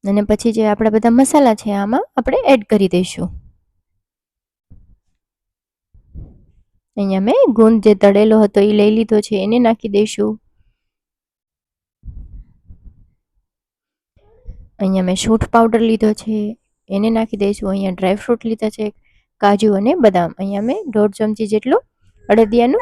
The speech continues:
મસાલો લઈ લીધો છે, એને નાખી દઈશું. જો તમને ઓછો ગમતો હોય તો ઓછો નાખી શકો અને વધુ ગમતો હોય તો વધુ નાખી શકો. એને નાખી અને સારી રીતે આપણે બધાને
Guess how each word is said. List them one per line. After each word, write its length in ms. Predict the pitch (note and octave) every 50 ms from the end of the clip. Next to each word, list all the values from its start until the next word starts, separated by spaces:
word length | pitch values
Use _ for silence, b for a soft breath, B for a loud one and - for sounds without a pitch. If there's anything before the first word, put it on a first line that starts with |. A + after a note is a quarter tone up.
| A#4+ A4+ G#4+
મસાલો 460 | A#3 B3+ B3+ - - A#3+ G3 F#3+ F3
લઈ 160 | F3 E3+ E3
લીધો 320 | D#3+ E3 E3 D#3+ - D#3+ D#3+
છે, 140 | - -
એને 240 | D3 D#3 F3+ F#3+ G#3
નાખી 340 | G#3 G3+ G#3 B3 B3+ - D#4
દઈશું. 460 | C4+ C4 B3 A#3 A3 - G3+ G#3 G#3+ - _ _ _ _ _ _ _ -
જો 80 | C#4 C4
તમને 240 | B3+ B3+ C4 B3+
ઓછો 360 | - - A#3+ B3 - - D#4 C#4
ગમતો 280 | A#3+ A#3+ A#3+ A#3+ A3+
હોય 120 | G#3+ G#3+ G3+
તો 160 | F3+ F3 -
ઓછો 220 | C4 - - D#4+
નાખી 300 | D4 C#4+ C#4+ C#4+ C#4+ C#4
શકો 280 | C4 - B3+ B3+ - C4+
અને 300 | B3+ A#3 G#3 G#3+ A3 G#3+
વધુ 280 | G#3 G#3+ G#3+ C4 C4+
ગમતો 340 | B3+ A3+ G#3+ G3+ G3+ - G#3
હોય 120 | G#3 G#3 G#3+
તો 260 | - A4+ C5+ A#4 D4
વધુ 220 | C4 C4 A#3+ A#3
નાખી 300 | A3+ G#3 G3+ G3 - G3+
શકો. 360 | F#3+ - F3+ - _ F#3+ F#3+ - _ _ B B B B B B B
એને 160 | A3+ A#3+ A#3+ A#3
નાખી 480 | A#3 A3+ A3 A#3+ C4 - - D#4+ E4 A#4+ G4+ - - - -
અને 180 | B3 B3 A#3 A#3+
સારી 380 | A#3+ - B3 A#3+ A#3 A3+ A#3
રીતે 340 | A3 A3 A3 - - A#4 B4
આપણે 280 | F#4+ B3+ A#3 C4 C4+ F4 B4+ G#4
બધાને 320 | C4+ A#3+ A#3 B3 B3 C#4+